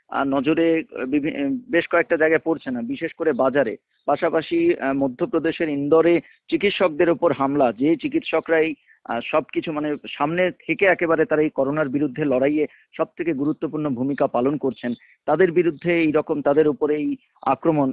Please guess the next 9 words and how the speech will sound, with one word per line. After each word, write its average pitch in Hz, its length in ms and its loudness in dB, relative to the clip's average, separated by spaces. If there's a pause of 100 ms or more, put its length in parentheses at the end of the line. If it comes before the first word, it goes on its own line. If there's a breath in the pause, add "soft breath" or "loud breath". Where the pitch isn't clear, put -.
(100)
আহ, 78 140 -12
সামগ্রিকভাবে 185 680 0
এই 165 180 0
ঘটনাটা 170 540 -2
কি 175 140 -4
কোথাও 175 340 -2
একটু 185 260 -2
হলেও 175 280 2 (320 loud breath)
যে 147 360 2